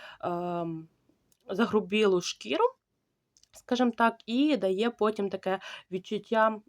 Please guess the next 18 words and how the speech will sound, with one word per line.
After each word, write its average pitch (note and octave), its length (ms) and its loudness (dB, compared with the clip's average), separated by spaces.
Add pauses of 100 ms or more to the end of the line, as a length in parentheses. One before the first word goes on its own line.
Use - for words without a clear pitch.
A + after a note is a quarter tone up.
ніжності G3+ 640 -2
ніжкам, A#3+ 420 0
більше G3+ 220 -4
такі, G#3 240 0
е, G3+ 80 2 (880)
м'ягенькі E4+ 580 0
стають, C#4+ 480 2
е, G3 560 4
доглянуті, C4+ 840 2
тому G#3 280 -2
рекомендую G3 480 -2
спробувати, D#4+ 640 -4
хто C4 200 -4
ще B3+ 140 -4
не A#3 60 -2
користувався G#3+ 680 -2
таким. G3+ 440 -6 (540)
Е, F3+ 340 0